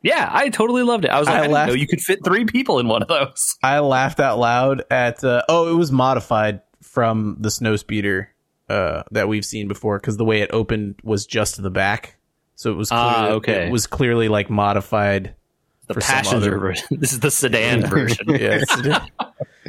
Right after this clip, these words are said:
Speaker 2: it's the, it's got the backward facing, uh, seats, you know, like a, like a seven seater, like a, like a sta-, old station wagon.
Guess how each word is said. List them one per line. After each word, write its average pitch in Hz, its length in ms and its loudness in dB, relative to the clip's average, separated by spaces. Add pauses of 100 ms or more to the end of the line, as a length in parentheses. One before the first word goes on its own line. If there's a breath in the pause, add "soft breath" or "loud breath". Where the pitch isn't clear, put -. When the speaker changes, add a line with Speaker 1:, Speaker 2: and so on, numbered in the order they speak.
(100)
Speaker 2:
it's 120 180 -10
the, 110 460 2
it's 139 160 -2
got 165 180 0
the 151 100 2
backward 120 460 0
facing, 104 680 -4
uh, 101 280 0
seats, - 540 -10
you 113 120 -2
know, 104 280 -2
like 110 180 -2
a, 104 300 0 (160)
like 127 160 -6
a 107 40 -4
seven 110 340 -2
seater, 110 400 -2
like - 160 -4
a, - 260 -6 (180)
like 131 100 -8
a 110 40 -8
sta-, 113 300 -2
old 117 220 0
station 117 360 -4
wagon. 120 280 -2